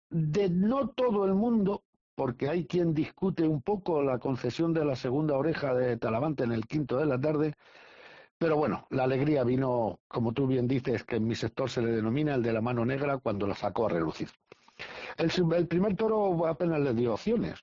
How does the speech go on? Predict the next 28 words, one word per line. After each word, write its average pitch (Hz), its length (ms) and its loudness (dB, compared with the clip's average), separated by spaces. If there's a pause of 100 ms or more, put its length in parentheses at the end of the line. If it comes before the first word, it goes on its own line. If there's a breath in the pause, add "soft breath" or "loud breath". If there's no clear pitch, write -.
era 113 280 0
un 120 160 0
toro 131 240 -2
muy 120 200 -2
soso 170 680 0 (340 loud breath)
y 135 180 2
a 127 80 0
pesar 147 280 -2
de 147 120 0
que 139 140 -4
se 139 120 0
esforzó, 175 520 0
hizo 156 280 0
un 135 180 0
quite 139 240 -2
por 127 160 -4
chicuelinas, 175 760 0
pero 127 200 -2
el 120 100 -2
toro 143 260 -2
no 110 300 0
tenía 104 640 0
mucho 110 400 -2
más 117 200 -2
allá 113 260 2
de 107 140 2
lo 104 180 0
que, 92 320 -2